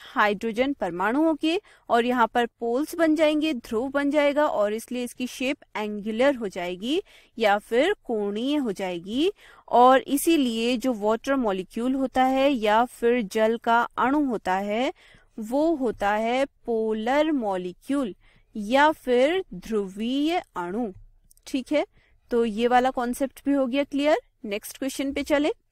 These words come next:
तो देखिए, सल्फर डाइऑक्साइड का जो लुईस डॉट स्ट्रक्चर है वो आपको बना के दिया गया है, और इसी स्ट्रक्चर से इसमें जो आपको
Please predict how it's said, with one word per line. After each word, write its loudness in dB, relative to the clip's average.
तो 0
देखिए, -2
सल्फर 2
डाइऑक्साइड 4
का -2
जो 0
लुईस 0
डॉट 4
स्ट्रक्चर -6
है -2
वो -2
आपको 2
बना 2
के -4
दिया 2
गया -2
है, -16
और 6
इसी 2
स्ट्रक्चर 0
से -6
इसमें -4
जो -2
आपको 2